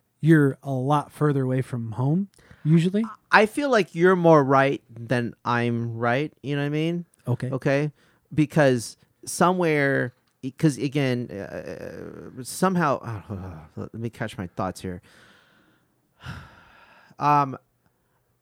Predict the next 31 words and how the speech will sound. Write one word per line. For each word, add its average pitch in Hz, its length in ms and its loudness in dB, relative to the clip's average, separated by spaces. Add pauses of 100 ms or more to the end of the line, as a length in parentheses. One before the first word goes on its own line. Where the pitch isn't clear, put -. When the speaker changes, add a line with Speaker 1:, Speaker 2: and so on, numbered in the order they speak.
(380)
Speaker 2:
I 143 160 0
see 185 580 -2
amongst 147 720 -2
the 127 280 -2
backpacking 123 840 0
community, 101 720 -6 (500)
and 113 200 -8
even 135 320 -4
R 127 260 2
E 117 180 2
I 120 380 2
does, 107 460 -2
you 113 100 -4
know, 107 200 -2
like, 92 440 -6 (480)
you 113 140 -6
know, 98 100 -6
how 123 160 -2
to 117 120 -2
buy 104 180 -4
a 101 100 -4
backpack. 104 560 -6 (640)
And 117 220 -2
they're 113 140 0
like, 104 280 -4
"For 147 220 0
a 135 60 0
dude, 196 200 2
a 180 80 6
two-day 190 400 6
trip, 120 460 2